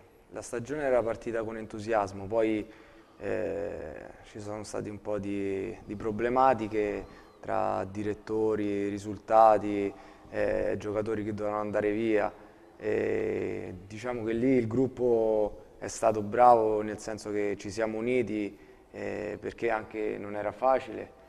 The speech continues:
e ci siamo uniti e abbiamo fatto, abbiamo fatto buoni risultati. Ecco, se ora siamo,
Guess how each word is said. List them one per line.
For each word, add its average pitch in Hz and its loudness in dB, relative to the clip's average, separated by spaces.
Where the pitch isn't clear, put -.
e 107 4
ci - -10
siamo 117 -2
uniti 131 2
e 117 8
abbiamo 107 -2
fatto, 104 0
abbiamo 104 -4
fatto 110 -2
buoni 110 -4
risultati. 101 -4
Ecco, 98 -4
se 110 -4
ora 127 6
siamo, 113 -4